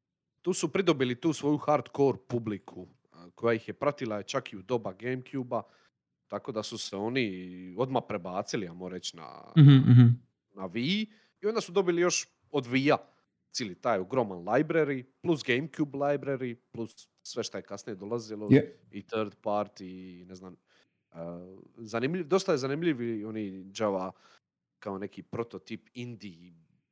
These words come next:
Speaker 1: sfere, e, onaj njihov virtual console,
Speaker 2: Je.
Speaker 1: e,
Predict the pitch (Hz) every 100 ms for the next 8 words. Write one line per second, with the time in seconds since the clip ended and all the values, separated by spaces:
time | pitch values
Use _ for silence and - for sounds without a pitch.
0 | _ _ _ - - - 95 87 87 98
1 | 101 90 - - 69 73 80 87 98 98
2 | 104 90 85 117 113 101 87 - 110 113
3 | - 95 92 - _ _ - 123 113 107